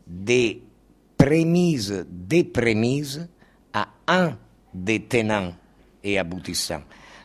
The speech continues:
Donc, évidemment, c'est comme quelque chose qui commence avec une tête hypertrophique et puis c'est complètement disproportionné. Je pense que comme on a des contraintes,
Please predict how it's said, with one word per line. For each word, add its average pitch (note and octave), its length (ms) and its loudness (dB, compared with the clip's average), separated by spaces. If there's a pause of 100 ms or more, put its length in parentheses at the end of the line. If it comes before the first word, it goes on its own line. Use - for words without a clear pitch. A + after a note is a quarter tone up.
(120)
Donc, A2+ 460 4 (140)
évidemment, A2+ 500 -2
c'est F#2 180 -6
comme G2+ 320 -4
quelque G2 320 -8
chose A#2+ 280 -6
qui F#2+ 120 -10
commence G#2 420 -4
avec F2 320 -8
une F2 140 -8
tête B2 500 -2
hypertrophique F#2+ 920 -4 (500)
et E2+ 100 -8
puis C#3+ 180 -2
c'est G2+ 200 -2
complètement A2+ 580 -2
disproportionné. F2 1200 -6
Je F2 160 -4
pense B2+ 300 -4
que A2 100 -6 (360)
comme C3 300 2
on F#2+ 140 -2
a G2+ 100 -2
des F#2 180 -6
contraintes, A2 880 0